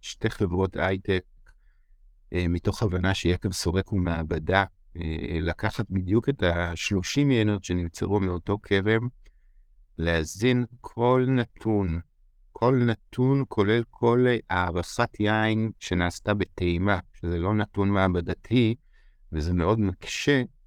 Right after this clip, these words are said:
אבל, אה, לטענתם אפשר לתרגם את זה לדברים מדידים, ולאגור מידע אודות כרם מסוים, אה,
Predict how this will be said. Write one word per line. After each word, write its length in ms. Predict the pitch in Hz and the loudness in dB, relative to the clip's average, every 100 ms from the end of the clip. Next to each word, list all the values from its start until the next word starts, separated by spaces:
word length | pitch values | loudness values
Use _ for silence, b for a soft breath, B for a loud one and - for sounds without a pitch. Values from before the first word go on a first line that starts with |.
| _ _ _ _ - | _ _ _ _ -8
אבל, 400 | 87 82 87 85 85 | -8 -2 0 0 0
אה, 160 | 85 | 2
לטענתם 800 | 87 87 - 90 87 85 113 107 - | 0 -2 -2 0 0 0 0 0 -2
אפשר 360 | - - 104 | -6 2 4
לתרגם 600 | 101 90 - 82 90 90 | 4 0 -4 -4 -2 0
את 100 | 82 | -2
זה 120 | 90 | 0
לדברים 720 | 82 82 85 82 87 87 92 | 0 0 -2 -2 -2 -2 0
מדידים, 680 | 92 90 95 90 87 90 123 147 - _ _ _ _ _ - | 0 0 -4 -2 -2 0 0 -2 -12 _ _ _ _ _ -12
ולאגור 800 | 82 95 90 87 85 98 143 147 | 0 2 2 2 0 0 2 2
מידע 600 | 123 117 117 135 127 127 | 2 2 0 2 2 0
אודות 540 | 123 87 90 117 131 - | -2 -4 0 2 0 -6
כרם 460 | - - 113 113 92 | -8 0 2 2 0
מסוים, 680 | 85 - 87 80 85 92 151 - _ - _ _ | -2 -4 -2 -2 -2 -2 -4 -6 _ -20 _ _
אה, 240 | 87 92 | -2 0